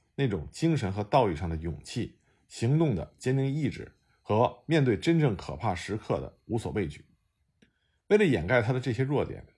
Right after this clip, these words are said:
他居然居心不良地想找替罪羊。也可以说，他是给自己的缺点找借口。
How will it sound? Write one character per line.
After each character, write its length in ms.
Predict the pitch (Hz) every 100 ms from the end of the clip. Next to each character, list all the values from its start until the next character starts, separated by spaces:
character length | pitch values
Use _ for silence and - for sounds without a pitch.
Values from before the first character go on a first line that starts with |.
| _ _ _
他 140 | - 139
居 120 | 127
然 140 | 139
居 160 | 135 135
心 160 | 139 139
不 120 | 120
良 260 | 82 69
地 220 | 95 - _
想 300 | - 98 113
找 220 | 95 - -
替 140 | 110
罪 120 | 87
羊。 240 | 71 71 76 _ _ _ - _ _ _ _ _ _
也 120 | - 185
可 100 | 214
以 80 |
说， 480 | 120 127 123 - _
他 140 | - 170
是 80 | 151
给 160 | 101
自 240 | 78 165 131
己 180 | -
的 100 | -
缺 280 | 67 - 143
点 220 | 110 73 -
找 120 | -
借 180 | - 113
口。 160 | -